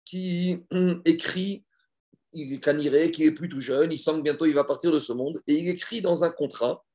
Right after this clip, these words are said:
Je donne d'ores et déjà, de maintenant, Kol Nechasav Lebanav, tous mes biens à mes garçons. »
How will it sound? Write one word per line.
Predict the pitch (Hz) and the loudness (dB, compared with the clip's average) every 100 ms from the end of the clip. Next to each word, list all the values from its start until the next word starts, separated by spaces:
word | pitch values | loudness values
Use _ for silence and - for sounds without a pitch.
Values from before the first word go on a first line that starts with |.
| - _ _ - | -20 _ _ -12
Je | 123 175 | 2 4
donne | 220 202 175 135 110 _ - | 8 8 8 2 -10 _ -16
d'ores | 131 127 214 190 175 | 0 4 4 4 4
et | 180 | 6
déjà, | 180 151 | 6 6
de | 135 160 | 4 4
maintenant, | 156 - 151 208 208 - | 2 0 -4 -4 -4 4
Kol | 226 226 | 4 6
Nechasav | 208 196 185 156 - 208 240 233 - | 2 0 0 0 2 2 0 -2 -4
Lebanav, | 175 170 156 131 110 _ _ _ _ _ | 0 4 4 2 -4 _ _ _ _ _
tous | 226 | -2
mes | 226 | 0
biens | 180 196 214 254 - _ _ _ _ | 4 6 6 4 -2 _ _ _ _
à | 156 170 | 2 4
mes | 190 202 185 190 190 - _ _ | 4 4 6 6 4 0 _ _
garçons. » | 135 180 - 123 | 2 2 2 -10